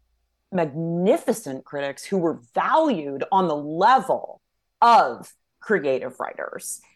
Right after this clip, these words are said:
And I think one of the things when I first got the impulse to write this book, I in-, initially I saw it as kind of an elegy for the, the lost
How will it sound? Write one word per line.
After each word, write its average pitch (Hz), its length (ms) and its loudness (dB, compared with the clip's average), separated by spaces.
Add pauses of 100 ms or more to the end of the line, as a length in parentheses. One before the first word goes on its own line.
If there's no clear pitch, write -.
And 233 120 -4
I 226 100 -4
think 247 280 0
one 202 280 0
of 370 100 -2
the 262 80 -8
things 196 280 -4
when 175 100 -4
I 170 60 -4
first - 640 -2
got 175 380 2 (760)
the 190 180 -6
impulse 180 720 -4
to 170 80 -4
write 143 240 -4
this - 200 -12
book, 202 460 0 (260)
I 165 360 2
in-, 175 240 -6
initially 196 760 2
I 156 100 0
saw 165 420 0
it 160 140 -2
as 160 140 -6
kind 160 240 -10
of 151 80 -4
an 147 180 -8
elegy 170 580 0
for 165 160 -6
the, 151 120 -6
the 156 140 -6
lost 156 600 0